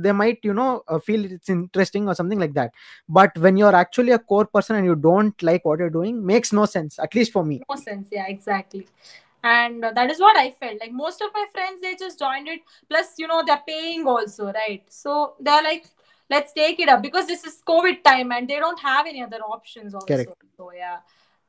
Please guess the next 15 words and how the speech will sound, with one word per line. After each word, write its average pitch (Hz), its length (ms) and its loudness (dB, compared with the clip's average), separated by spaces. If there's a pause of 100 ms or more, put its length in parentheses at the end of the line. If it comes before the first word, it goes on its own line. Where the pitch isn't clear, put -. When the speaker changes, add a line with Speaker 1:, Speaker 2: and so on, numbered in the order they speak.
(120)
Speaker 2:
So 240 180 -12
that, 254 260 4
that's 320 240 0
peace. - 420 -12
That's 269 240 -2 (100)
good 330 100 -12
for 269 180 -6
them. 202 300 -14
And, 226 140 -16 (100)
you 247 140 -12
know, 262 200 -8
they, 277 180 -2
if 277 120 -16
they're 302 180 -2
enjoying 440 440 -4